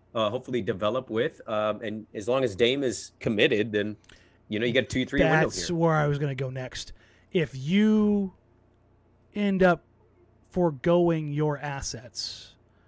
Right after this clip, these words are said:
Speaker 1: Mm-hmm.
Speaker 2: to move up to number four.
Speaker 1: Yeah.
Speaker 2: I think there's a very strong chance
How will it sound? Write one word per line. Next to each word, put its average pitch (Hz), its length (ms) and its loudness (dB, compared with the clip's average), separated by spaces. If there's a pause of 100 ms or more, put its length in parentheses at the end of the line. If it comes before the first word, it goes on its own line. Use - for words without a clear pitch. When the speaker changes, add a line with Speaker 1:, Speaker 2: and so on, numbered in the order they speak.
(120)
Speaker 1:
Mm-hmm. 90 180 -8
Speaker 2:
to 160 120 -2
move 143 400 0
up 131 320 -10 (640)
to 139 120 -8
number 120 280 -10
four. 165 440 -2 (460)
Speaker 1:
Yeah. 104 120 -4 (1160)
Speaker 2:
I - 80 0
think 180 160 4
there's 170 180 4
a 156 60 0
very 196 560 4
strong 170 920 0 (120)
chance 139 760 -2